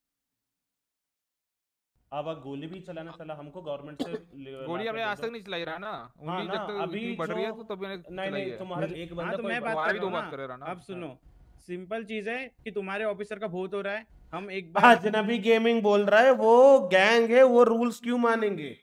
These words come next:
Speaker 1: मतलब, अजनबी गेमिंग बोल रहा है कि in game, आ, गैंग्स के ऊपर कोई भी रूल अप्लाई नहीं होता है, अगर अप्लाई होता है, only कॉप के ऊपर अप्लाई होता है।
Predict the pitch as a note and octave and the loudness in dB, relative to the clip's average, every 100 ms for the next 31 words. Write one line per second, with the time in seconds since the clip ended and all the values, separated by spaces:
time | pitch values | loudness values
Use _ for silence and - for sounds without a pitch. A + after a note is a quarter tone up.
0 | _ _ _ F#3 F#3 A#3 A#3+ G3+ G#3+ A3 | _ _ _ -4 -2 2 4 4 4 0
1 | A#3 A3 A3+ A3+ A3+ F#3+ F#3+ F#3+ F#3+ G3 | 0 0 0 0 0 2 4 4 2 2
2 | C4+ C#4 G3+ G#3 A3 G#3+ A#3+ D4 C#4 _ | -4 -4 -4 -4 -4 0 0 0 -4 _
3 | _ _ F3+ G3 G3+ G3 F#3+ G3 G3+ A#3 | _ _ 4 8 8 8 6 4 0 -10
4 | A#3 B3 A3 G#3+ A#3 G#3 A3 B3+ B3+ - | -8 -8 -8 -8 -6 -6 -6 -8 -8 -12
5 | - - A3 G#3+ A3 G#3 G3+ F3+ D#3+ D#3 | -18 -10 -10 -8 -10 -10 -8 -6 -6 -6
6 | F3 F#3+ F#3 F3 A3 G#3 G#3 B3+ A#3+ A#3 | -4 -2 -4 -2 0 0 -2 -4 -4 -2
7 | G#3 G3+ G3+ F3+ F3 E3+ E3 C#3+ C3 A#2 | -2 -2 -10 -8 -10 -10 -12 -16 -16 -20